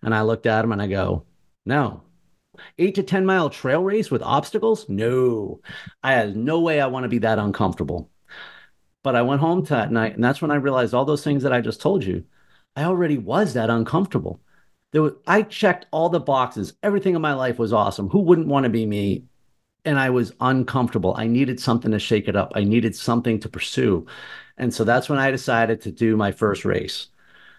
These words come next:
It was nine weeks away. I committed to training for it. And what ended up happening is I ran ninety-seven of them instead.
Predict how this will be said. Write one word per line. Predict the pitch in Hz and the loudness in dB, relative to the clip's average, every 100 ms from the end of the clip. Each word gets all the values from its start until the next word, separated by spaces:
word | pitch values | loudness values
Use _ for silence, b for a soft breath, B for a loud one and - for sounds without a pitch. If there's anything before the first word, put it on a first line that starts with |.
| b - | b -4
It | 123 | 0
was | 110 110 | 0 0
nine | 120 139 | 2 2
weeks | 135 127 - | 0 -2 -2
away. | 120 113 110 110 - | 0 2 2 0 -2
I | |
committed | 98 95 101 131 139 | -6 -2 2 4 2
to | 131 | 0
training | - 120 117 117 | -2 0 2 0
for | - 113 107 | 0 0 2
it. | 110 - B B B B _ _ _ _ _ _ _ | 0 -2 B B B B _ _ _ _ _ _ _
And | 143 120 | 0 0
what | 113 | 2
ended | 127 147 147 | 2 4 2
up | 143 | 2
happening | 123 123 123 110 107 104 - _ _ _ _ _ _ - | 0 0 0 0 2 0 -2 _ _ _ _ _ _ -4
is | 127 | 0
I | 113 | 2
ran | 107 117 | 2 0
ninety-seven | 113 107 104 101 117 98 98 | 0 -2 -2 0 4 4 4
of | 92 | 2
them | 95 | 0
instead. | 90 - - - 101 | 0 0 -2 -2 -8